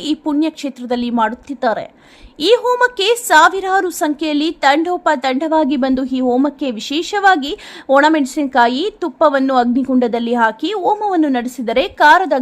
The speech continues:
ಘಾಟು ಸ್ವಲ್ಪವೂ ಕೂಡ ಬರುವುದಿಲ್ಲ. ಇದು ಓಂ ಶಕ್ತಿ ಅಮ್ಮನವರ ಶಕ್ತಿಯ ಪವಾಡ. ವೀಕ್ಷಕರೇ, ನೀವು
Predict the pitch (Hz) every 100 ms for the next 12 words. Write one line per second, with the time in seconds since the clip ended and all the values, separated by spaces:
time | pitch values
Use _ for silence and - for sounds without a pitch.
0 | 240 226 247 330 359 247 233 247 311 311
1 | - 311 311 302 294 269 262 214 - -
2 | - - - 392 466 453 440 466 466 -
3 | 381 320 311 320 302 302 330 302 320 277
4 | - 330 262 202 202 220 302 - - -
5 | - - - - - 262 381 494 554 523
6 | 494 508 403